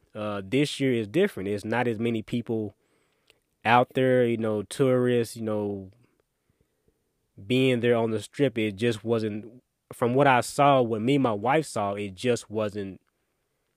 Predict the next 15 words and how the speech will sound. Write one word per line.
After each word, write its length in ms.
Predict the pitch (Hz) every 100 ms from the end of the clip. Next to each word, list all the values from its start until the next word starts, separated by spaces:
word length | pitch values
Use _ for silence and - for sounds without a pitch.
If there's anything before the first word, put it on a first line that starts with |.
| _ _ _
as 180 | 117 98
busy 640 | 95 92 135 151 117 104
as 120 | 104 107
I 480 | 110 107 101 92 - _ _ _ _ _
saw 340 | - 139 135
it 180 | 123 127
was 640 | 107 110 107 104 101 95 - -
the 100 | 98
last 320 | 113 123 113
time 180 | 120 113
I 80 |
went 180 | 107 113
to 60 | 104
Las 200 | 101 92
Vegas. 540 | 101 151 87 - -